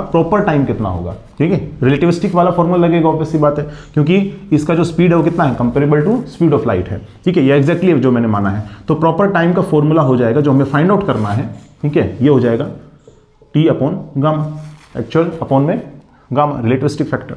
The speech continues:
अब यहाँ जो time है वो कितना लगेगा, तो देखो एक्चुअल time लगेगा कितना distance travel करना और कितना स्पीड से। तो distance travel करना है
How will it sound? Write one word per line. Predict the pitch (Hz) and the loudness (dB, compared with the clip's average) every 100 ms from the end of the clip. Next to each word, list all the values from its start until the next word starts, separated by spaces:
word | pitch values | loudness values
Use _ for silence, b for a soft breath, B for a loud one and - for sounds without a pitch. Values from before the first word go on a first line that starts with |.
| - B B B B B | -18 B B B B B
अब | 156 | 2
यहाँ | 175 185 | 2 2
जो | 196 | 2
time | 196 170 180 | 2 2 2
है | 110 101 - | 0 -2 -2
वो | 131 | 0
कितना | 147 165 | 0 2
लगेगा, | 175 170 165 170 B B - | 2 2 0 -4 B B -2
तो | 151 | 2
देखो | 151 | 2
एक्चुअल | 196 190 170 | 2 0 2
time | 180 | 2
लगेगा | 165 160 160 190 - - | 4 4 2 -2 -8 -4
कितना | 139 170 | -2 0
distance | 147 143 - 160 | 2 0 0 0
travel | - 160 160 | 2 2 2
करना | 160 170 170 - | 0 0 -4 -2
और | 139 | 0
कितना | 139 151 147 | 0 0 -2
स्पीड | - 117 90 | 0 0 0
से। | 78 - - B B B B B - | -4 -10 -16 B B B B B 0
तो | 143 | 2
distance | 151 156 202 151 | 2 2 0 2
travel | 175 180 | 2 2
करना | 165 170 | 2 2
है | 165 185 | 2 0